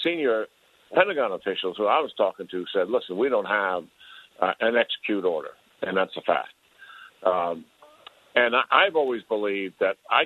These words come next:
cannot imagine Putin, uh, taking, uh, President Xi, his colleague, after they've established, uh, this, uh,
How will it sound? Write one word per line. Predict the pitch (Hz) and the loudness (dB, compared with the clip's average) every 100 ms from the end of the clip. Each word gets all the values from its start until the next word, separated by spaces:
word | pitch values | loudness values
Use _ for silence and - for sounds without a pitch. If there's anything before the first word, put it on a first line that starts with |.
| - | 0
cannot | 110 104 143 160 | -4 -2 0 0
imagine | 151 139 123 107 95 90 - | 0 0 0 -2 -8 -10 -4
Putin, | 127 127 107 92 92 - _ - - - _ - | -2 -2 -8 -10 -10 -14 _ -20 -20 -20 _ 0
uh, | 98 92 87 87 - _ _ _ - _ _ _ _ _ _ - | 2 2 0 -4 -10 _ _ _ -20 _ _ _ _ _ _ 0
taking, | 143 143 123 107 95 | 0 2 -2 -4 -6
uh, | 101 92 90 _ | -4 -4 -8 _
President | - 147 143 139 110 | 2 2 2 -2 -2
Xi, | 135 117 101 | 0 0 0
his | 98 92 - | -2 -4 -2
colleague, | 151 139 127 98 98 95 | 2 2 2 0 -4 -2
after | 98 101 110 | -2 -2 -2
they've | 98 104 92 | -2 -2 -6
established, | - - 123 139 120 107 - _ - - _ _ | -4 0 2 2 -2 -2 -6 _ -20 -20 _ _
uh, | - 104 101 98 - 113 | 0 0 0 -4 -10 -4
this, | 120 110 - | 0 0 0
uh, | 113 92 87 | 2 2 0